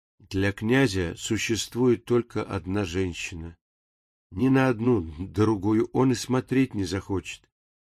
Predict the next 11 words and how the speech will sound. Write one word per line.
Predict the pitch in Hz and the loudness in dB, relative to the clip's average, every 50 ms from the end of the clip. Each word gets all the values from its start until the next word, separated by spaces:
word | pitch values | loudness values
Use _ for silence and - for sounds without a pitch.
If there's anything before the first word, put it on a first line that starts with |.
| _ _ _ _ _ | _ _ _ _ _
Мне | - 139 160 175 190 | 0 4 8 8 10
нужно | 185 196 190 180 151 131 170 156 | 10 12 12 10 12 10 8 8
было, | 135 165 165 160 | 8 8 8 8
Сеня, | 147 - - 180 175 160 156 131 | 6 8 8 10 10 10 6 4
чтобы | - - - 156 135 147 139 | 2 0 0 4 4 4 2
ты | - - 170 170 151 | 6 8 8 8 10
выглядел | 127 156 170 156 156 151 135 131 151 147 | 10 8 8 8 8 6 8 8 6 6
перепуганным | 143 - 160 156 165 - 180 196 202 160 147 143 127 123 117 107 101 | 8 8 10 10 10 10 8 8 10 10 10 10 10 8 6 4 4
для | 101 123 135 | 4 4 4
большей | 131 123 170 180 156 - - 143 | 8 10 10 10 10 8 4 2
достоверности | 135 131 147 135 - - 151 147 165 180 170 147 139 131 107 - - - 110 101 - | 4 4 4 4 6 6 8 10 10 10 10 8 6 4 2 0 -4 -4 -4 -4 -4